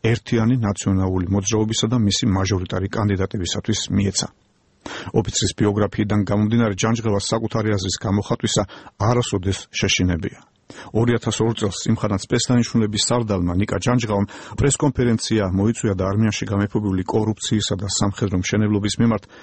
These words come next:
იმდროინდელი პოლიტიკური ელიტის გულგრილი დამოკიდებულებისადმი პროტესტის ნიშნად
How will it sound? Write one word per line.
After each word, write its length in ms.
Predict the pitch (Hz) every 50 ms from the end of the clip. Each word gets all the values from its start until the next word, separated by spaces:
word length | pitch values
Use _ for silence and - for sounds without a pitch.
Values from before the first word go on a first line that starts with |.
| - - - - _
იმდროინდელი 520 | - 123 127 127 131 123 117 120 123 131
პოლიტიკური 480 | - 110 104 104 104 107 - 113 107 104
ელიტის 400 | 98 98 98 - 107 95 - -
გულგრილი 400 | 120 104 101 - - 98 92 92
დამოკიდებულებისადმი 1120 | 90 - 98 101 98 - 104 98 98 95 98 98 98 95 98 - - 104 98 107 110 113 -
პროტესტის 680 | - - 101 107 101 - - - - - 117 - -
ნიშნად 300 | - 104 - - 110 101